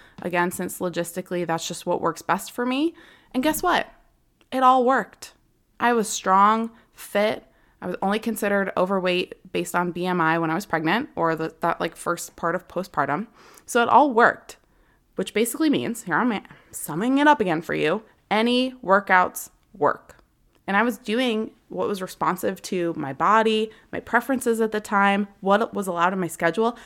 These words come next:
I haven't gotten back into triathlons because I like to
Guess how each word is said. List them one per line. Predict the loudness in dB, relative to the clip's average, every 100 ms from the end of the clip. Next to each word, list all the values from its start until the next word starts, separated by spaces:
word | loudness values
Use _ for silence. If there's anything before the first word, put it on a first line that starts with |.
| -18 -8
I |
haven't | -2 2
gotten | 2
back | 4 2 0
into | -6
triathlons | -4 0 2 2 2 2 2 -2
because | -2 0 0 -4 -16 _
I | -6
like | 0 0 0
to | -4 0 0 0